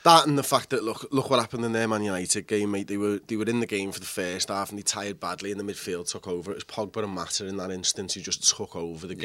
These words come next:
Speaker 1: game, like, and there is something to be said for setting that up,
Speaker 2: Yeah.
Speaker 1: if you wanted to. Make sure that they work extremely hard first half. They've come through a lot of games with a squad that's not good enough and hasn't got enough bodies.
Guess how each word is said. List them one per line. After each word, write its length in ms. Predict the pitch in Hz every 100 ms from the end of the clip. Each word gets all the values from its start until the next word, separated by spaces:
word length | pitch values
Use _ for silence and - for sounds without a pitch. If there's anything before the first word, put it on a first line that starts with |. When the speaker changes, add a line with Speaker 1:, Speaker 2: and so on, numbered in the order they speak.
| 85
Speaker 1:
game, 180 | 85
like, 260 | 90 92 92
and 140 | 92 82 - - _
there 100 | 113
is 160 | 107 104
something 360 | 113 98 113
to 120 | 92 92
be 120 | 107
said 360 | - 101 104
for 640 | - - 113 110 104 101 -
setting 380 | - 107 -
that 140 | 104 104
up, 220 | 120 - - _
Speaker 2:
Yeah. 140 | 107 80
Speaker 1:
if 160 | 110 -
you 80 |
wanted 440 | 113 113 120 139 127
to. 260 | - 165 156 _ _ - -
Make 280 | 113 113 -
sure 240 | 120 107
that 100 | 110
they 140 | 113
work 320 | 107 101 95 107
extremely 840 | - - - 104 104 104 101 104
hard 380 | 95 95 101 110
first 400 | 110 107 107 135
half. 260 | 135 147 - -
They've 240 | - 107 101
come 120 | 110
through 200 | - 107
a 20 |
lot 140 | 104 92
of 60 |
games 280 | 95 92 92
with 80 | 104
a 40 |
squad 260 | - - 92
that's 180 | 101 -
not 200 | 101 -
good 160 | 95
enough 260 | 95 98 -
and 140 | 101
hasn't 300 | 85 95 98
got 140 | 92 78
enough 200 | 98 -
bodies. 500 | 101 98 117 123